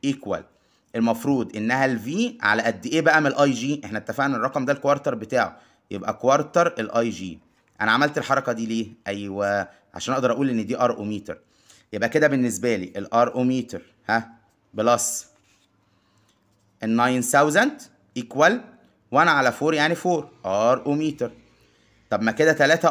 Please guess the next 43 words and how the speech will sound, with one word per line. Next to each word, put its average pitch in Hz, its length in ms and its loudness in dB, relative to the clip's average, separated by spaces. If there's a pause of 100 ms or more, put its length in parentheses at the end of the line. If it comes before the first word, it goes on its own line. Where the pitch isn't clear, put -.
ار 165 140 4
اوميتر 151 340 0
بناين 135 300 0
ثاوزنت، 139 520 0
يبقى 104 200 -4
الار 135 220 2
اوميتر 139 380 -2
نفسها 117 300 -2
تطلع 127 280 -2
بكام؟ 107 340 -6
بثري 98 300 -10
ثاوزنت. 82 540 -10 (800)
يبقى 98 260 0
ار 123 80 2
اوميتر 117 340 -2
بكام؟ 101 380 -6
ب 98 40 -10
ثري 104 240 -8
ثاوزند. 80 400 -10 (220)
طب 98 160 -6
هو 135 120 4
المرة 180 260 2
دي 220 80 2
الراجل 196 240 -2
طالب 156 280 -2
مني 92 360 -4
ايه؟ - 80 -18 (760)
انا 117 100 0
جبت 170 220 0
الار 160 220 4
اوميتر، 117 500 -4
بيقول 147 220 0
لي: 233 60 2
"يا 202 40 4
عم 180 220 0
انا 143 80 0
عايز 143 200 -2
الفولت، 104 520 -6 (760)
الالكتريك 139 460 -2
سيل 123 260 2
يعني، 92 320 -4
الفي 110 280 -4
نفسها". 98 420 -4